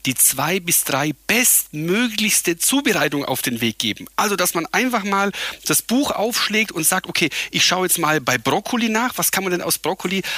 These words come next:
alles Tolles machen? Oder mit Romanesco, Petersilienwurzel, Spinat, Spargel, Weißkohl, Zucchini. Äh, was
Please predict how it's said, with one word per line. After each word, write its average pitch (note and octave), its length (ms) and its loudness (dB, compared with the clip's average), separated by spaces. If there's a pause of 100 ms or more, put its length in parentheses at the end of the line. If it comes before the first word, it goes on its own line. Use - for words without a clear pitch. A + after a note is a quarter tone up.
alles F3+ 240 2
Tolles F#3+ 380 0
machen? - 240 -2
Oder F3 180 -2
mit F#3 160 -2
Romanesco, G3 480 0
Petersilienwurzel, F#3 800 0
Spinat, G3+ 420 0
Spargel, F3 500 0
Weißkohl, E3+ 460 0
Zucchini. G#3+ 420 0 (560)
Äh, D#3 160 0 (440)
was - 560 2